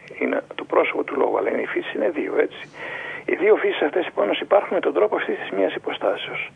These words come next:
έτσι. Και μεταβάλλεται ο τρόπος της υπάρξεως της ανθρώπινης υποστάσεως, αυτή είναι η, η λεγόμενη θεολογία της αντιδόσεως των ιδιωμάτων. Οι ενέργειές της συνενώνονται με τις θείες ενέργειες και αντίστροφα.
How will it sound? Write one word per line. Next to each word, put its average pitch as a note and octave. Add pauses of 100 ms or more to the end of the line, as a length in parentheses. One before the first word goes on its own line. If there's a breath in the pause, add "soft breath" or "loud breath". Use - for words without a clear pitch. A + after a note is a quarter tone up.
έτσι. - (600 loud breath)
Και - (200)
μεταβάλλεται D#3+
ο A#3
τρόπος -
της -
υπάρξεως -
της -
ανθρώπινης -
υποστάσεως, -
αυτή -
είναι -
η, C#2+ (120)
η -
λεγόμενη D3+
θεολογία -
της -
αντιδόσεως A#2+
των -
ιδιωμάτων. - (420 loud breath)
Οι D3+
ενέργειές D#3+ (120)
της - (300)
συνενώνονται C#2+
με -
τις -
θείες -
ενέργειες -
και -
αντίστροφα. -